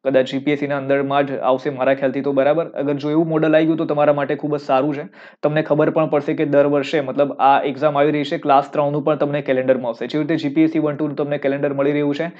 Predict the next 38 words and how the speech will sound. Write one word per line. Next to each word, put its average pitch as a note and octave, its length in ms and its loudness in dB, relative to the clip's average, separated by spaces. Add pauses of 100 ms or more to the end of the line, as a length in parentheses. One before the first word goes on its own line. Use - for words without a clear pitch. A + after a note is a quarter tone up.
(220)
એવી D3 100 0
રીતે D#3 180 0
ક્લાસ C#3+ 380 0 (440)
વ-, C#3 180 2
અ, C#3+ 200 -4
ક્લાસ C#3+ 340 2
થ્રીનું D#3+ 300 2
પણ E3 140 2
તમને C#3+ 220 -2
કેલેન્ડર C3 360 0
મળશે B2+ 300 -10
કે D#3 80 -4
ભાઈ D3 280 0 (200)
ક્લર્કની C#3 380 2
અંદર C3+ 420 0
બિન D#3 180 2
સચિવાલય C3+ 460 0
કે C#3 100 -2
ભાઈ C#3 140 -2
તલાટી C#3 360 0
લઈ C3 120 0
લો, - 100 0
જુનિયર C3+ 260 -6
ક્લર્ક C3 200 -2
લઈ C3 120 -2
લો, D#3+ 240 0 (200)
કોઈ E3+ 160 2
પણ D#3 180 2
એક્ઝામ C#3 280 2
લઈ C#3 60 0
લો D#3 80 2
તો D#3+ 100 -2
એની C#3+ 140 -2
ભાઈ C#3 140 0
વેકેન્સી C3 440 0
આટલી B2+ 260 -4
છે, - 120 -12 (600)
રાઈટ? - 180 -10